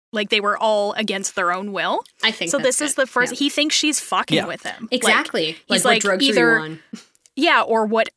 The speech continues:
Speaker 1: have the other humans done to trick me? Like, what
Speaker 2: Mm-hmm.
Speaker 1: fresh <laughs> hell is this, basically?
Speaker 3: Yeah, like, he thinks there's gonna be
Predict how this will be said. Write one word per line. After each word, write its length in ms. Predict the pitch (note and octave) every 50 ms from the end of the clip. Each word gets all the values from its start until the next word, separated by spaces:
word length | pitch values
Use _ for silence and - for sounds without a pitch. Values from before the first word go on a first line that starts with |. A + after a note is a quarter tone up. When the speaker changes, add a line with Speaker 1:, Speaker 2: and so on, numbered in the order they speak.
| - -
Speaker 1:
have 260 | - A#3 G#3+ G#3 G3+
the 160 | A3+ A3 -
other 240 | - G#3+ G#3 G#3+ G#3
humans 640 | G#3 - - - A3 G#3+ G#3+ G#3 G3+ G#3 G3+ G3+ G3+ F#3 - _
done 680 | - G#3+ G3+ G3 G3 G3 F#3+ G3 G3+ G3+ G3 G3 G3 - _ -
to 540 | - - - G#3+ G3 F#3+ F#3 F#3+ F#3+ G3 B3
trick 420 | - - - A3+ A3 A3 - -
me? 320 | A3 A3 G#3+ G#3 G3+ G3+
Like, 240 | G3 G3 F3 F3 -
what 280 | G#3 G3 G#3+ G3+ G#3 D#3+
Speaker 2:
Mm-hmm. 160 | E3 D#3+ D#3+
Speaker 1:
fresh 440 | D#3 - - - G3+ F#3+ G#3+ - -
<laughs> 0 |
hell 280 | - A3+ A3 G#3+ C4+ B3+
is 220 | A3+ A#3 A3 -
this, 360 | - A3 F#3 A3+ A#3 - - C#4 -
basically? 580 | C4+ A#3+ A#3+ A#3+ - - A#3 - - - - F3
Speaker 3:
Yeah, 140 | F3 D#3
like, 180 | C3+ C3 C3+ C3
he 160 | - G3+ F#3+
thinks 260 | - G3 F#3 F3 -
there's 200 | - E3+ D3 -
gonna 180 | - D#3 D3 C#3
be 560 | C3+ C#3+ C#3 C3+ C3 B2+ B2 A#2+ A#2 A2+ G#2+